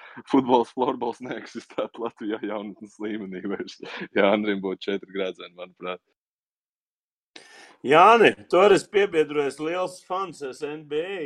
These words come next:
Speaker 2: varbūt izsaki, izsaki,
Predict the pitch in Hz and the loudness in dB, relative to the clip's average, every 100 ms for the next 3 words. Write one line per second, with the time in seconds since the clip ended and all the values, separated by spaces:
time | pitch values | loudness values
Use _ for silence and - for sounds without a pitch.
0 | 120 123 127 123 131 156 151 151 - 127 | -10 -10 -12 -12 -14 -14 -18 -18 -10 -12
1 | - _ _ _ _ _ _ - 156 - | -12 _ _ _ _ _ _ -12 -10 -8
2 | 135 - 139 | -12 -4 -2